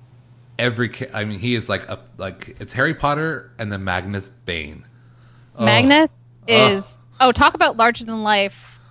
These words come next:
Speaker 1: Ah,
Speaker 2: He
Speaker 1: love
Speaker 2: is,
Speaker 1: him.
Speaker 2: like, he, he is, like, amazing. Like, su-, talk about such an interesting character with so many layers to him, such a huge background, um, and just, like, charismatic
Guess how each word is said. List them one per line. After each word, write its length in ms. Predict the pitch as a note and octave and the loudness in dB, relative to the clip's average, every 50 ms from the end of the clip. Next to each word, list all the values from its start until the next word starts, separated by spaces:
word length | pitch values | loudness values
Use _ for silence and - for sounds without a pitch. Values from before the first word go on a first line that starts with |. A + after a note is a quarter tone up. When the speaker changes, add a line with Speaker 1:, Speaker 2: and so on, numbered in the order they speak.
| _ _ - | _ _ -6
Speaker 1:
Ah, 160 | D3 C#3+ C#3 D#4+ | 0 2 2 4
Speaker 2:
He 180 | D#4+ C#4+ B3 | 4 2 0
Speaker 1:
love 60 | G3+ - G3 A2+ | 0 0 0 0
Speaker 2:
is, 20 | G#2+ | 2
Speaker 1:
him. 40 | A2+ | 2
Speaker 2:
like, 220 | F#3+ F#3 F3 - | 2 0 0 -2
he, 520 | - - - B3+ B3 B3 B3 B3+ B3 B3+ B3 - - - - - - _ _ _ _ - _ | -6 -10 -8 -4 -2 -2 0 0 0 -2 -4 -8 -16 -20 -20 -20 -20 _ _ _ _ -20 _
he 460 | - - C4 C4+ C#4+ D#4 E4+ F4 E4 | -6 -2 0 2 2 4 4 4 2
is, 400 | F#3+ G#3+ A#3+ A#3 A3 G#3+ G#3 - | 2 2 2 2 2 0 0 2
like, 400 | A3 G#3 G3+ F#3+ - - - - _ _ _ _ _ _ - | 2 2 2 2 -2 -6 -16 -20 _ _ _ _ _ _ -2
amazing. 1040 | A#3 G#3+ G#3+ G#3+ G#3 G#3 G#3 G#3 G3+ G3+ G#3 G#3 G3+ G3+ G3+ G#3 - - G#3 G3+ G3+ | -2 0 0 0 2 2 4 4 6 6 4 4 4 2 2 0 0 0 0 2 2
Like, 140 | G3 F#3 - | 0 -2 -2
su-, 400 | - - - C#4 D4+ - - A3 | -6 0 2 4 4 4 2 0
talk 260 | G#3 - B3+ C4 C#4+ - | 2 4 4 4 4 4
about 340 | D4 E4+ E4+ D#4+ - - - - | 4 6 6 6 4 2 -4 -16
such 300 | - - - B3+ A3+ - | -10 0 2 2 2 2
an 120 | B3 A#3+ - - | -2 -6 -4 -4
interesting 560 | A#3 A3+ G#3+ - A#3+ G#3+ - - A#3 A3+ G#3+ | -2 -2 0 0 -2 -2 -2 -2 -2 -2 0
character 440 | - A3+ G#3+ G#3+ G#3+ G#3+ G#3+ G3+ G3+ | 0 2 2 2 2 2 0 0 0
with 120 | G3+ G3 | 0 -2
so 380 | - - - - B3 A#3+ B3 C4 | -4 -4 2 4 6 6 6 6
many 260 | C4+ C4+ C4+ C4+ B3 | 6 6 6 6 6
layers 320 | G#3+ G#3 G#3 G#3+ A3 A3 - | 6 6 6 6 4 2 0
to 160 | - A#3 G#3+ | -2 0 0
him, 300 | G#3 G3+ G3+ G3 G3 G3+ - - - - - - - - - - - - _ _ _ _ - _ _ - | 2 2 0 0 -2 -4 -8 -12 -20 -20 -20 -20 -20 -20 -20 -20 -20 -20 _ _ _ _ -20 _ _ -16
such 380 | - - - C4 B3+ - - - - | -2 2 4 4 4 2 -2 0 0
a 80 | C4+ | 0
huge 480 | B3 - - - C#4 C#4 C4+ B3+ A3 - | 0 0 -4 -2 0 2 2 0 2 2
background, 1080 | A#3+ G#3+ G#3 G#3+ G#3+ - G#3+ G3+ G3 F#3 F#3 F3+ F#3 F3+ F3+ F#3 F#3 F#3 F#3+ F#3+ - - - _ | 2 4 4 4 2 0 -2 0 0 0 0 0 0 -2 -2 -4 -6 -8 -10 -10 -12 -16 -10 _
um, 680 | G3 G3 G3 G3 F#3 F3+ F3+ F3+ F3+ F#3 F#3 F#3 F#3 | -2 -2 0 0 0 -2 -4 -4 -6 -6 -6 -6 -6
and 360 | - - G#3 G#3 G3+ G3+ G3+ F#3+ | -2 0 2 2 4 2 2 4
just, 240 | A3 G#3+ G3+ - | 4 2 4 4
like, 180 | - A3+ G#3+ G#3+ | 4 4 4 2
charismatic 920 | - - A#3+ B3+ B3+ B3+ - - A3 G#3+ G#3+ A3 A3 G#3+ G#3 - - - | 2 4 6 6 6 6 4 4 2 4 4 4 4 2 2 0 -4 -12